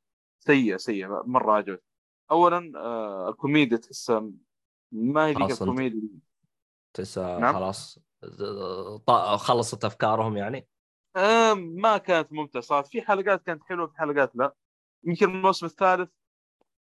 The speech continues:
Speaker 1: ما أدري، ما، ما، يعني التوجه اللي سووه ما، ما كان، ما كان كويس صراحة. وبدأوا يحطون أجندة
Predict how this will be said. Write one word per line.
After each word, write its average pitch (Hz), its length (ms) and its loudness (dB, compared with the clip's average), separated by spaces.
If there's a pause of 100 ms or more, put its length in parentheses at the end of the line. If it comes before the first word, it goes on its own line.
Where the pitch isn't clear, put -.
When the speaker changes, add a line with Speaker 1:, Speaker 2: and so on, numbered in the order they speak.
(280)
Speaker 1:
ما 147 360 2
أدري، 110 380 -6
ما، 135 240 2
ما، 135 280 2
يعني 120 240 -4
التوجه 139 400 -2
اللي 123 220 -4
سووه 131 300 0
ما، 127 180 4
ما 127 120 2
كان، 110 280 -6 (540)
ما 139 100 -2
كان 127 160 -4
كويس 110 320 -8
صراحة. 95 260 -10 (640)
وبدأوا 139 500 2
يحطون 151 300 -2
أجندة 139 460 -6